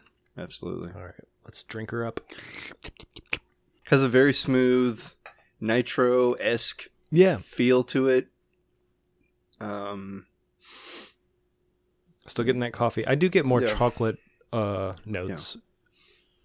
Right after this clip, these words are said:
Speaker 1: As
Speaker 2: in
Speaker 1: it
Speaker 2: the flavor.
Speaker 1: lingers a little bit.
Speaker 2: Yeah.
Speaker 1: Yeah.
Speaker 2: Mm-hmm.
Speaker 1: Yeah, it definitely tastes like a nitro for sure. Like, I'm stuck on the nitro part right now.
Speaker 2: Yeah,
Speaker 1: 'Cause
Speaker 2: it's
Speaker 1: I s-
Speaker 2: super smooth.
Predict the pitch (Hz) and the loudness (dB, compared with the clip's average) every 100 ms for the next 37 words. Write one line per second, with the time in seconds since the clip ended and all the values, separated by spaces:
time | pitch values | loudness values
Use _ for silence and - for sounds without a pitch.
0 | - 123 107 90 117 104 90 95 - 101 | 2 4 4 0 0 2 0 -2 -2 -2
1 | 95 92 101 104 95 95 113 139 127 123 | -2 -2 2 2 2 -4 2 4 4 -2
2 | _ - _ _ _ _ _ _ _ _ | _ -20 _ _ _ _ _ _ _ _
3 | _ _ _ _ _ _ _ _ - 107 | _ _ _ _ _ _ _ _ -2 -2
4 | 95 123 135 117 - 113 - 110 104 101 | 2 0 0 -2 0 0 0 2 2 0
5 | 90 - - - _ _ _ _ _ - | -6 -16 -18 -20 _ _ _ _ _ -10
6 | 95 92 92 - 87 82 85 98 - - | -6 -4 -4 -4 -8 -8 -8 -8 -10 -12
7 | 92 - _ 110 98 _ - 104 127 127 | -18 -20 _ -14 -14 _ -10 -4 0 2
8 | 113 - 120 110 101 95 87 87 92 85 | 0 2 2 2 -4 -6 -8 -8 -12 -10
9 | 92 92 98 101 107 - _ _ _ _ | -12 -12 -14 -16 -16 -20 _ _ _ _
10 | _ _ - 120 113 110 - 147 127 107 | _ _ 4 4 6 4 6 4 4 -2
11 | - 107 92 92 | -2 -4 -6 -10